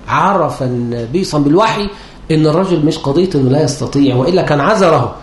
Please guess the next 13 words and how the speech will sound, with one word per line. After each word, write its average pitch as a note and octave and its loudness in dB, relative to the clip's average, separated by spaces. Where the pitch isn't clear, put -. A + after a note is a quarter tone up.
عرف G3+ -6
إنه D#3 2
متكبر، D3+ 0
بعض F3 -2
الناس E3+ 0
يتكبر، B2 -2
تنصحه، D3+ 0
تنصحه F3 2
النصيحة، D#3+ 0
يقول G3 -6
لك: F3 -4
"يا - -2
عم - -4